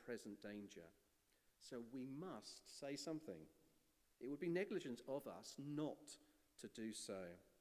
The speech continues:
Or today, let us take seriously the strong words Micah speaks against the sins, the failings that were prevalent at the time. They are strong words, but we they need to be spoken.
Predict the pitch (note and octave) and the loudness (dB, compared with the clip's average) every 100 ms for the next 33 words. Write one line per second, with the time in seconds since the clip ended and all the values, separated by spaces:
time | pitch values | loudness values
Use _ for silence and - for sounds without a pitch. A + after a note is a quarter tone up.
0 | - _ _ _ _ _ _ _ _ _ | -20 _ _ _ _ _ _ _ _ _
1 | - - - D3 C3+ D3+ D3+ F#3 G#3 - | -20 -20 -6 -2 0 6 8 8 6 -4
2 | - - - D3+ G#3+ A3 - - D3+ - | -14 -14 0 4 4 4 2 4 4 4
3 | - - - F3+ F#3+ E3+ B2+ - - F3+ | 2 2 2 4 6 6 4 0 -4 -4
4 | G2 G3 - - - - - B2+ - - | -4 -4 -6 -20 -20 -18 -8 -4 -4 -2
5 | D#3+ D3+ D3 C3+ C3+ A#2 G2+ - A2+ A#2+ | 2 4 2 2 2 2 -2 -4 -2 -2
6 | C3+ C3+ A2+ - - G2 F2+ - G#2 G#2+ | -2 -2 -4 -4 -4 -6 -6 -8 -4 -2
7 | G#2+ - - - - C3+ C#3 D3 D3 D3 | -2 -4 -6 -4 0 2 4 4 4 0
8 | A2 - - C#3 C#3+ F#2+ D#2 E2 - - | -4 -6 0 2 2 -2 -8 -12 -12 -14
9 | _ - _ G2 G2+ G#2 - C3+ A#2+ G2 | _ -20 _ -6 -2 -4 -2 -2 0 -2
10 | F#2+ - - G2+ - G2 F#2+ E2 E2+ - | -4 -6 -8 -10 -8 -8 -8 -12 -16 -20
11 | _ _ _ _ _ E2+ G2 A2+ C#3+ - | _ _ _ _ _ -8 -4 -2 0 -2
12 | - D3 D3+ D3 F3+ C4 - - - - | 0 2 4 2 0 -2 -8 -12 -8 -6
13 | D3 D#3 D#3 - - - D#3+ D#3 D3+ F3 | -2 -2 -4 -12 -18 -6 -2 4 4 4
14 | D#3 - D#3 - - D#3+ G#3+ - A2 | 0 -4 -4 -4 -6 -4 -6 -6 -10